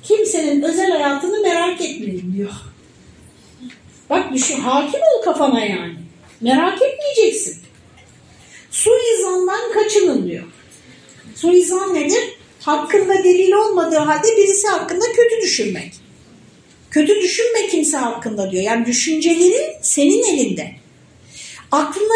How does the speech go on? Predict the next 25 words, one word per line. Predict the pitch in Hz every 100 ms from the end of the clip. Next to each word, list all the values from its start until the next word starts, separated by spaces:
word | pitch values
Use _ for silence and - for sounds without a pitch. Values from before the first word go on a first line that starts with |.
| 453
bir | 466 508 392
anlık | 381 392 381
gelebilir, | 359 349 349 370 494 453
onu | 311 320
hemen | 330 359 330
uzaklaştıracaksın. | 277 285 285 269 262 - 254 220 220 214 220
Bir | 285
anlık | 294 269 262 254
gelenden | 247 247 254 294 359
sorumlu | 294 262 254 269 269
değiliz. | 226 180 -
Hatır | - 247 247 240 285 269
deniyor | 202 180 165 151
ona. | 135 262 262
Hatırlardan | - 233 226 269 262 254 240 240 311 - - - - -
sorumlu | - 269 277 262 247
değiliz | 254 254 208
arkadaşlar. | 196 196 208 202 - 370 -
Onun | 254 330 403
peşine | 269 262 285 359 381
takıldığımız | 262 - 254 240 262 269 226
zaman | 185 170 165
sorumluyuz. | - 165 143 139 127 - - - - - - - - - - - -
Düşünceler | 302 - 403 415 427 440 440
konusunda | 403 381 392